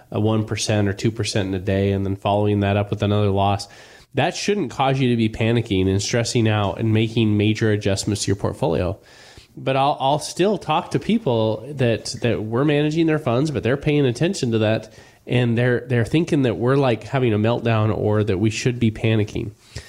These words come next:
And I always say, you know, none of the, none of the fundamentals that we've chosen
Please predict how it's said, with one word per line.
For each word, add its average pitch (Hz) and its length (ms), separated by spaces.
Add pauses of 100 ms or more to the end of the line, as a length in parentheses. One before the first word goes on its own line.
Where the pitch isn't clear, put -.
(180)
And 143 140
I 147 40
always 170 220
say, 131 200
you 131 160
know, 123 180
none 131 280
of 185 100
the, 170 100
none 147 240
of 175 100
the 160 80
fundamentals 123 680
that 104 100
we've 120 560
chosen 113 640